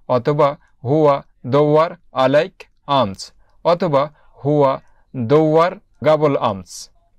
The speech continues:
বাক্যটি ভেঙে ভেঙে বললে এরকম হয়, হুয়া অর্থ সে, দৌয়ার অর্থ খোঁজ করা, ইনতা অর্থ তুমি বা তোমাকে, আমস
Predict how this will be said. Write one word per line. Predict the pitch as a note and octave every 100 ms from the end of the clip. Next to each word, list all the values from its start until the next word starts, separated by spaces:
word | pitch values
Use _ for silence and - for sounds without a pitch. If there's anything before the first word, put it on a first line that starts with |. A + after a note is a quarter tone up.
| _
বাক্যটি | D3 C#3+ D3+ F3 E3
ভেঙে | D#3 B2 C3+
ভেঙে | C#3 D#3 D#3+
বললে | C3+ C#3 C#3 -
এরকম | D3 C#3+ D#3 C#3
হয়, | A#2+ C3+ - _ -
হুয়া | A2 C3+ D3 D#3
অর্থ | C3 A#2+ D3
সে, | - E3 C3+ C#3+ _ _ -
দৌয়ার | A2+ C3 C3+ C#3
অর্থ | C#3+ -
খোঁজ | D3+ - D3
করা, | - D#3 B2 C3+ _ _ -
ইনতা | C#3+ D3+ D#3
অর্থ | C3 B2
তুমি | D3 - C#3+ D#3+ C3+ C#3 _ _ - -
বা | B2+
তোমাকে, | B2 B2+ C3 D3+ D3+ B2+ - _ _ C3
আমস | C#3 E3+ -